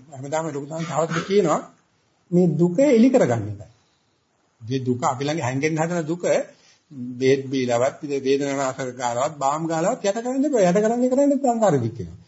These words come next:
විඳපන්. කපන්. ඉතින් දැන් ඉතින් දේශනා කරලා තිනවා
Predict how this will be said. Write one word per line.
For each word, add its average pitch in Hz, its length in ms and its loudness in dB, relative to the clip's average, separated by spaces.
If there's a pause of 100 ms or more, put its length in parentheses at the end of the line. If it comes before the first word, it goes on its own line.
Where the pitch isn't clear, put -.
(140)
විඳපන්. - 440 0 (520)
කපන්. - 340 -4 (920)
ඉතින් 190 180 -2
දැන් 247 180 2
ඉතින් 180 160 0
දේශනා 151 340 2
කරලා 139 180 2
තිනවා 156 300 2